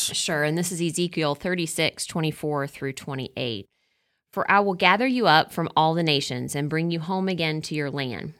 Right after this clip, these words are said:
Then I will sprinkle clean water on you, and you will be clean. Your filth will be washed away, and you will no longer worship idols. And I will give you a new heart, and I will put a new spirit in you. I will take out your stony,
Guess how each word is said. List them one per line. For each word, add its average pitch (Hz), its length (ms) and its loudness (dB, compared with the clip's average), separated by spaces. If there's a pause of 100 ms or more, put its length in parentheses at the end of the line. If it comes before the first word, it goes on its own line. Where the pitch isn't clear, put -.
(120)
Then 170 180 -2
I 160 80 2
will 156 120 -2
sprinkle 214 480 -2
clean 196 360 -2
water 170 320 0
on 139 220 -2
you, 131 360 -4
and 143 160 -2
you 143 120 0
will 147 100 -2
be 143 120 -2
clean. 131 440 -2 (460)
Your 151 160 -2
filth 202 340 2
will 202 100 0
be 165 140 0
washed 156 380 2
away, 156 520 0
and 151 160 -2
you 156 140 -2
will 151 100 -4
no 156 200 0
longer 160 320 -2
worship 139 420 -6
idols. 123 540 -2 (200)
And 165 140 -4
I 160 60 0
will 160 80 0
give 165 180 -2
you 165 140 0
a 151 80 2
new 175 220 0
heart, 147 460 2
and 143 140 -4
I 143 60 -2
will 135 120 -4
put 160 300 -8
a 143 40 -4
new 147 160 -2
spirit 139 460 -2
in 120 140 -6
you. 87 240 -8 (560)
I 160 80 2
will 160 100 0
take 185 320 -2
out 214 340 4
your 190 120 -4
stony, 214 580 -2